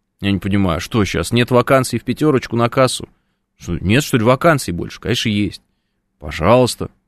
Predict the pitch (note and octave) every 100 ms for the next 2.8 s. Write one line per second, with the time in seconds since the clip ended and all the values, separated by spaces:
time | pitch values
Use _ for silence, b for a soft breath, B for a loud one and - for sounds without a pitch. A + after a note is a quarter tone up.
0 | _ _ - F#2+ F#3 F#3+ B2+ G#2+ G2 G#2
1 | C#3 C3+ G#2+ G2 _ - G#2 C#3 D#3+ A2+
2 | D#2+ F2+ B2 C#3 A2+ A2 G2+ F#2+